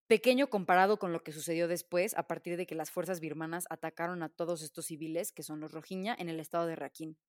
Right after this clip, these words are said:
Lo que pasó a partir de esto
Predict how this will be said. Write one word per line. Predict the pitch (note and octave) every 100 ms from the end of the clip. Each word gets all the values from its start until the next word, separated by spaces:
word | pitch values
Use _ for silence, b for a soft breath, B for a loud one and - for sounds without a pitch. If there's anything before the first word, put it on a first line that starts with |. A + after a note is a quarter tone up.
| _ _ _ _ -
Lo | G3+ G3
que |
pasó | G3 F#3+ G3 G#3+ A#3+
a | G3+ -
partir | E3+ G3+ A3
de | C4
esto | G#3+ - A3